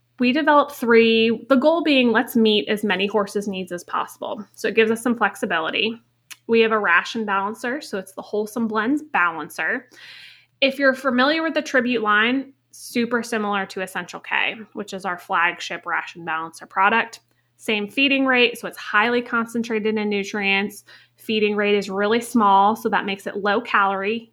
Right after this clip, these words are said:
great for our easy keepers. Those horses that get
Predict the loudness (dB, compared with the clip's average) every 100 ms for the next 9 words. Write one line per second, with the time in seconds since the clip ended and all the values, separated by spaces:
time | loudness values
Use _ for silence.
0 | -12 -4 -4 -4 -2 -2 -2 -8 -12 -12
1 | -14 -12 -12 -12 -14 -12 -10 -6 -6 -4
2 | -6 0 0 0 -4 _ -6 -6